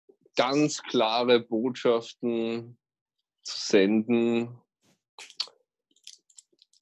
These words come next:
Klarheit zu schaffen. Ja.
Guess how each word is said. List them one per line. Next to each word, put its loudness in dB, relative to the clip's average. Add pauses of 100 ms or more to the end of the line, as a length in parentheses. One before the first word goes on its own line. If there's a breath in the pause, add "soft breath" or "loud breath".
(1300)
Klarheit 4
zu 0
schaffen. -2 (1600)
Ja. 0